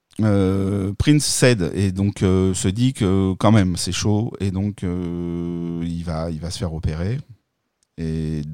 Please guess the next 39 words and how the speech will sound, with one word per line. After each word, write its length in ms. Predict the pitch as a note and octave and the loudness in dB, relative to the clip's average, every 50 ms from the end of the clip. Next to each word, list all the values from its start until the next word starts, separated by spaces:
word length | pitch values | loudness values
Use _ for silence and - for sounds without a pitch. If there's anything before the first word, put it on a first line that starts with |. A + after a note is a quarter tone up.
| D#2 - - G1+ B1 C2+ C2 C2+ D2+ C2 | -12 -14 -16 _ -20 -20 -20 -20 -18 -14
donc 240 | B1+ D2+ D#2+ F2 F2 B2 - _ - - _ - | -12 -10 -10 -10 -12 -14 -18 _ -20 -20 _ -6
il 40 | - | -4
y 20 | G#2 | -2
a 40 | |
quelque 320 | G#2 - G#2+ G#2 - A2+ G2+ | -2 0 -2 -2 0 0 0
chose 320 | - - D3+ D3+ D3 - | 0 2 2 2 0 0
qui 160 | - - - G#2 | -4 -6 -4 -2
l'a, 400 | G#2 G2 F#2+ F#2+ F#2+ F#2+ F#2+ F#2+ | 0 0 2 2 2 2 2 2
euh, 420 | F2+ F2+ F2 F2 F2+ F2 F2 F#2+ G#2 - - - _ _ _ _ _ _ _ - - | 2 0 0 0 0 -2 -2 -2 -4 -6 -10 -20 _ _ _ _ _ _ _ -10 -8
euh, 160 | E2 D2+ D2+ - | -6 -6 -6 -4
qui 80 | - F#2+ | -2 -2
est 40 | F2+ | 2
pas 160 | - A2+ G#2+ | 6 6 6
anodin. 440 | A2 A2 A2 G#2 G2+ F#2 E2+ E2 G2 - _ _ _ _ - | 8 8 6 4 4 2 0 -2 -4 -10 _ _ _ _ -4
Et 80 | F#2+ F2+ | -2 -2
à 60 | F2+ | 0
partir 340 | - A2+ G#2 - - G#2+ G2 | 2 0 0 0 0 0 2
de 80 | F#2+ | 2
là, 220 | F#2+ G2 A#2+ D3+ D#3 | 2 2 2 2 2
comme 180 | - G#2+ G2 | 0 -2 -4
tu 120 | - - G#2 | -4 -4 -4
le 60 | F2+ | -4
dis, 380 | F#2 G#2 G#2+ A#2+ C3 D3 D#3+ F#3 - - - - - - - _ _ - | -2 -2 0 2 2 2 2 0 -4 -8 -18 -20 -20 -20 -20 _ _ -18
il 140 | G#2+ F#2 | -14 -10
se 140 | - - - A#2 | -8 -2 2 6
met 140 | B2 B2 A2+ | 6 6 6
à 120 | G#2 F2 | 6 4
jouer, 460 | F2+ G2 G2+ G2+ G2+ G2+ G2 G2+ F#2+ F2+ | 4 2 2 2 2 4 4 2 2 2
euh, 140 | E2+ D#2 D#2 | 0 0 -2
des 140 | D#2 E2 E2 | -2 -4 -6
titres, 360 | - - A2 A#2 C#3 - - | -4 -4 -4 -4 -2 -2 -4
il 80 | F#2 F2 | 0 4
rend 200 | G2 A2+ A2+ G#2+ | 6 6 8 8
hommage, 480 | G2+ G2 F#2+ G2+ B2 D3 D3 C3+ A2 G#2+ - _ _ _ _ _ _ _ _ _ _ _ - A2 | 6 6 4 4 4 2 0 0 -2 -6 -8 _ _ _ _ _ _ _ _ _ _ _ -16 -14
mais 80 | F2+ | -12
comme 240 | - - B2+ B2 C3 | 0 4 6 6 6
c'est 220 | - - A2 - | 6 2 0 0
un 80 | G2+ F#2 | 0 -2
cabotin, 720 | - G2 F2 F2+ E2+ D#2+ - - E2 F#2 A2 A#2+ A#2+ - | 0 0 0 0 0 -2 -2 -2 -2 0 0 0 0 -2